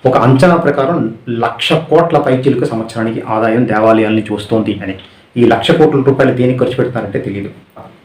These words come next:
హిందూ ధర్మాన్ని నాశనం చేయడానికి ఎవరైతే ప్రయత్నం చేస్తున్నారో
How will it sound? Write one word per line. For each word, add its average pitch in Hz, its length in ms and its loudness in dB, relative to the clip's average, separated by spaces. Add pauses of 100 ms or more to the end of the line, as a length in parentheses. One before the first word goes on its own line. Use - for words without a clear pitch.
(260)
హిందూ 147 280 6
ధర్మాన్ని 131 460 4
నాశనం 139 420 4
చేయడానికి 123 300 2
ఎవరైతే 113 280 0
ప్రయత్నం 110 340 -4
చేస్తున్నారో 101 420 -8